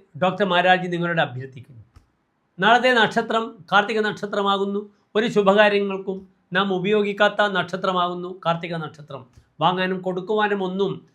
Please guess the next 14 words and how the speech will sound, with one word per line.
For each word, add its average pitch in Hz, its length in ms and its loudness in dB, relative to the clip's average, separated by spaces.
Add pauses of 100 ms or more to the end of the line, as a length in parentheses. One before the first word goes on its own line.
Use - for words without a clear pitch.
(260)
കാർത്തിക 185 320 2
നക്ഷത്രം 170 600 -6
ഉപയോഗിക്കാറില്ല. 156 960 -2 (260)
കൃത്രികാ 240 520 8
ഭാഗ്യ 226 320 8
മൂലാശ്ച 208 580 2
മകാ 175 380 2
ചിത്രാച 214 540 2
രേവതി 175 520 -2
ആദാതവ്യം 170 760 0
ന 220 120 2
ദാതവ്യം 190 640 4 (300)
തച്ഛേഷന്തു 196 840 -2
വിനശ്യതി. 143 640 -10